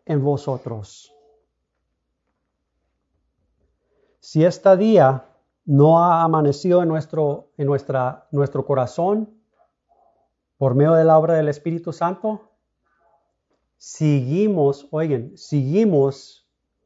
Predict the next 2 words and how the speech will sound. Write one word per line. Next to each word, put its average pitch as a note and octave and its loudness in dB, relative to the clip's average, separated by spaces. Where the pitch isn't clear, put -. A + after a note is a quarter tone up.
de C#3+ 0
noche. C#3+ 0